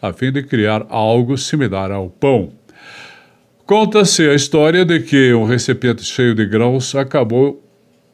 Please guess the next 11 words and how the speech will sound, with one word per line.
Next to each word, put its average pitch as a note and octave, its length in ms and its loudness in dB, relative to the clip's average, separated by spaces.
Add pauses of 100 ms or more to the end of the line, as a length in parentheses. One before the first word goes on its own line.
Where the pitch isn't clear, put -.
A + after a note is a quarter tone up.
(160)
esquecido D#3+ 880 0
ao D3+ 120 4
relento. C3+ 560 0 (460)
A F#2+ 140 -2
chuva B2 400 0
foi A2+ 200 0
responsável A#2+ 840 -2
pela A2 280 -2
germinação G#2+ 600 -4
dos C3 180 -4
grãos, B2+ 320 0